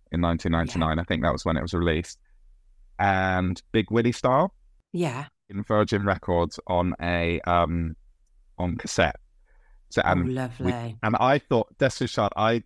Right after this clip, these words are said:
Speaker 1: I was thinking, like, I was the coolest guy on the planet. And then my brother came out with, like, these rapper,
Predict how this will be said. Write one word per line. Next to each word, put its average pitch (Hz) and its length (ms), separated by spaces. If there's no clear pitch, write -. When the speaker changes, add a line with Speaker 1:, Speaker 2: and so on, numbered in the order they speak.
Speaker 1:
I 110 180
was 104 140
thinking, 95 300
like, 85 200
I - 60
was 87 140
the - 120
coolest 82 420
guy 80 260
on 78 120
the 76 60
planet. 80 400
And 82 120
then 82 80
my 82 100
brother 87 260
came 85 300
out 82 180
with, 82 180
like, 85 240
these 87 200
rapper, 92 420